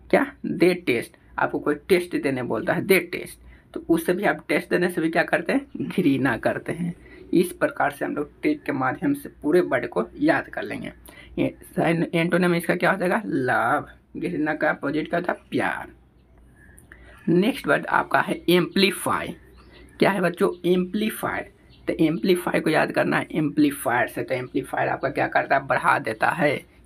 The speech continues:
किसी भी मात्रा को बढ़ा देता है। एम्पलीफाई मतलब क्या? बढ़ाना। synonym क्या हो जाएगा इसका बच्चों? magnify। synonym क्या? magnify, एंटोनिम लेसन। next वर्ड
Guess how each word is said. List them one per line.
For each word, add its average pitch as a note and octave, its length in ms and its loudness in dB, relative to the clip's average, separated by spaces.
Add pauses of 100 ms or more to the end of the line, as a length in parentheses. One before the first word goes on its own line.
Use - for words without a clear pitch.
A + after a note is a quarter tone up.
किसी F3+ 240 -2
भी D3 80 0
मात्रा C#3 380 -2
को - 300 -2
बढ़ा B2 320 -2
देता B2 240 -4
है। - 180 -6 (240)
एम्पलीफाई C#3+ 480 0
मतलब C#3 260 -2
क्या? B3+ 160 2 (200)
बढ़ाना। C3 720 0 (460)
synonym F#3+ 440 2
क्या F#3 160 2
हो F#3+ 100 0
जाएगा F#3+ 180 2
इसका F#3+ 240 0
बच्चों? F#3 320 0 (360)
magnify। E3 840 2 (640)
synonym E3 360 2
क्या? G3+ 160 0 (180)
magnify, D3 540 2 (160)
एंटोनिम F3+ 440 2 (200)
लेसन। A2 760 0 (840)
next G#3 400 2
वर्ड D#3 240 0